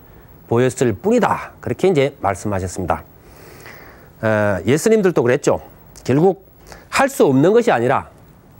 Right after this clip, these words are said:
하지 않는 것이 문제다. 그렇게 이제 말씀하셨습니다. 그런데 우리는 그냥 할 수 없다라고 생각하는 것이 태반이죠. 그래서 할 수 없다고 생각하게 되면 자연적 수행도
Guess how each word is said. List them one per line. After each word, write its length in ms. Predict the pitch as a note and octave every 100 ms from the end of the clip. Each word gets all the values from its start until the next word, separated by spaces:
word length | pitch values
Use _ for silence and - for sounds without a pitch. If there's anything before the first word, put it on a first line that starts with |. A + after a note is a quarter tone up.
| - - - - - - -
하지 360 | - - B3+
않는 300 | A#3+ G#2+ A#2
것이 180 | C#3+ G3+
문제다. 580 | G3 A#2 A2 G#2+ - - - - - - - -
그렇게 240 | - C3+ G#3
이제 140 | E3
말씀하셨습니다. 840 | A#2+ A2 B2+ A2 G2 F#2 D#2+ F2+ - -
그런데 400 | B2+ D#3+ D#3 - - - - - - - - - - - - - -
우리는 280 | - D3 G3+
그냥 200 | E3 E3
할 200 | D#3 -
수 240 | B3 - F#3
없다라고 500 | E3 G3+ B3+ A#3+ A3
생각하는 500 | F#3+ F3 E3+ D3+ C3+
것이 280 | A2+ - F#3+ - -
태반이죠. 580 | - G3 E3 G2 G#2 F#3+ - - - -
그래서 320 | A2 A2+ G#2+ - - - -
할 160 | A3+
수 160 | A3+ D#3
없다고 380 | E3+ - A#3 G#3+
생각하게 400 | F#3 F3+ D#3+ D3
되면 300 | C#3 F#3 - - - -
자연적 680 | - - F#2 A2+ D#3 G3 G#3+ _ - - - - - - - - - -
수행도 600 | - F3 E3+ C3+ D#3+ G#3+